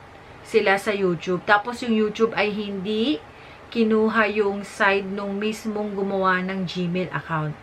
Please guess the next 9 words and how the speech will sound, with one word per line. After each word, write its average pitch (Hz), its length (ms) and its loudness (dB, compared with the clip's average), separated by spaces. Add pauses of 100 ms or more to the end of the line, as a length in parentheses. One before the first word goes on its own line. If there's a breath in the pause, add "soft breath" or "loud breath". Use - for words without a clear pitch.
(640 loud breath)
'Di 339 80 4
ba? 277 180 8
Or 320 300 8 (320)
kinuha 240 560 6
ba? 214 340 6
Or 233 160 8 (540)
nakapag-coordinate 214 1120 4
naman 202 320 -2
yung 202 80 -6